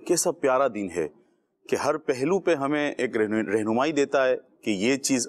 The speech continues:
हलाल है, ये हराम है, अगर हराम है तो उसके नुकसानात सामने आ जाते हैं।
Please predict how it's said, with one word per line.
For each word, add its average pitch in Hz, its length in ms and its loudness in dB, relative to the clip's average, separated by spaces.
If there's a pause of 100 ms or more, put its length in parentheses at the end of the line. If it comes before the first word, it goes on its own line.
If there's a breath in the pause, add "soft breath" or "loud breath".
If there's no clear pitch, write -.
हलाल 110 380 2
है, 107 160 2 (160)
ये 107 140 4
हराम 110 400 -2
है, 107 140 0
अगर 101 200 2
हराम 101 360 0
है 110 60 -2
तो 110 120 0
उसके 107 320 0
नुकसानात 113 600 0 (360 soft breath)
सामने 131 380 0
आ 117 80 2
जाते 117 280 0
हैं। 101 120 -2